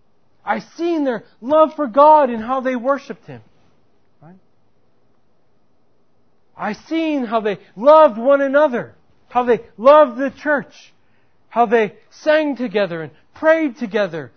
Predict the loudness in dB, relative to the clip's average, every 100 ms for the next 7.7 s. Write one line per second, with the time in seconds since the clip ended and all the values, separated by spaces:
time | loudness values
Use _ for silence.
0 | _ -10 -10 -4 -2 -2 -6 -6 -4 -4
1 | -4 -6 -10 -20 _ _ _ _ -6 -6
2 | -6 -6 -4 -2 0 2 0 -2 -4 -4
3 | -4 -8 -4 -2 -2 -2 -2 -2 -6 -4
4 | -4 -4 -4 -4 -4 -6 -4 -4 -6 -6
5 | -4 -2 -2 -6 -12 -16 _ _ _ _
6 | _ -6 -4 -4 -4 -2 -2 -4 -6 -8
7 | _ _ -10 -2 2 2 0